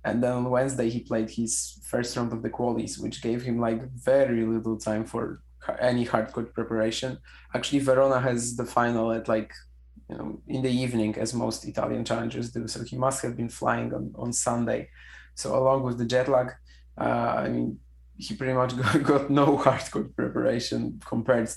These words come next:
to most other players who, you know, either skipped the week before or, or, I don't know, played in, in,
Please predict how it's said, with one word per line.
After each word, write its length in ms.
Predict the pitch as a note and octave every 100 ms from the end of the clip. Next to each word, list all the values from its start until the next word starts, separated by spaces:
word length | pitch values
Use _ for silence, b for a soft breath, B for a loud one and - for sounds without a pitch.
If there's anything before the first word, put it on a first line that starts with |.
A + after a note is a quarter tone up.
| -
to 360 | A2 A2 G#2+ -
most 580 | A#2+ A#2 A2+ A2 - -
other 280 | A2+ -
players 500 | - A2 G#2+ - -
who, 540 | - - A#2+ A#2+ - -
you 80 | A2+
know, 220 | - - -
either 280 | A#2+ A#2 A2+
skipped 460 | - - A#2+ -
the 100 | C3
week 220 | C3+ C3
before 500 | C3 A#2+ - - - B B B B
or, 420 | - A2 F#2 - - -
or, 240 | - -
I 60 | A#2
don't 140 | -
know, 100 | A#2+
played 400 | - - A#2+ - -
in, 260 | - A#2+ A#2 A#2+
in, 380 | A2+ A2+ A2+